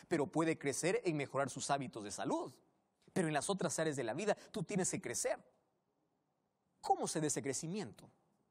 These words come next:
¿De qué manera se da? Entonces hoy quiero hablarte que la vida es un constante aprendizaje, pero un aprendizaje que tiene que ver con nuevos hábitos y nuevas rutinas.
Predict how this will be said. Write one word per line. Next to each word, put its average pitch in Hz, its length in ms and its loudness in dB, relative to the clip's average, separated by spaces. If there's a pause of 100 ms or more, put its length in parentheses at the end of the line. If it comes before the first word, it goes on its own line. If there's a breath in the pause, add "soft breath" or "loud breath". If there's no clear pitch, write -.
(100)
¿De 233 160 2
qué 302 120 0
manera 269 360 -4
se - 180 -6
da? 247 260 -4 (800 loud breath)
Entonces 262 440 0
hoy 285 140 0
quiero 269 200 2
hablarte 220 440 2
que - 340 -2
la 220 120 6
vida 277 220 4
es 240 240 0
un 269 160 -2 (300)
constante 277 800 0
aprendizaje, 180 1080 0 (720 loud breath)
pero 226 180 8
un 349 180 6
aprendizaje 247 880 4
que 196 140 2
tiene 233 380 0
que 208 140 2
ver 165 260 0 (240 loud breath)
con 190 320 4
nuevos 311 460 2
hábitos 240 640 0
y 185 100 -2
nuevas 190 300 0
rutinas. - 680 -4